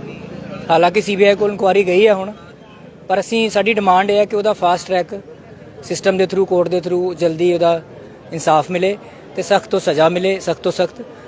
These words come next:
ਦੂਸਰੀ ਸਾਡੀ ਡਿਮਾਂਡ ਇਹ ਹੈ ਕਿ ਜੋ ਕੇਂਦਰ ਸਰਕਾਰ ਦਾ ਸੈਂਟਰਲ ਹੈਲਥਕੇਅਰ ਪ੍ਰੋਟੈਕਸ਼ਨ ਐਕਟ ਆ, ਜੋ ਦੋ ਹਜ਼ਾਰ ਵੀਹ ਤੋਂ ਠੰਡੇ ਬਸਤੇ ਵਿੱਚ ਪਿਆ ਹੋਇਆ, ਸਰਕਾਰ ਨੂੰ ਉਸ ਨੂੰ ਜਲਦੀ ਤੋਂ ਜਲਦੀ ਲਾਗੂ ਕਰੇ,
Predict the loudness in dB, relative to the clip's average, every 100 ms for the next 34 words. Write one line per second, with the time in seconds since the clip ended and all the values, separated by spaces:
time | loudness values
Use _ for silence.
0 | -20 -12 -4 0 2 4 4 2 2 0
1 | 0 2 4 2 0 -10 -20 -20 -6 -2
2 | 2 0 0 -2 -2 -4 0 2 4 4
3 | 2 0 -10 -20 -14 -2 -2 0 0 0
4 | -2 -2 -2 0 -4 -2 -2 -2 -2 -2
5 | -2 -4 -6 -10 -18 -18 -16 -2 0 2
6 | 4 4 4 2 -4 -4 -4 -2 -4 -6
7 | -14 -8 -2 0 0 0 -2 0 0 2
8 | 2 2 -2 -8 -20 -20 -20 -20 -20 -20
9 | -14 -8 2 4 4 0 -8 -6 -4 -2
10 | -2 -2 -2 -2 -2 -2 0 0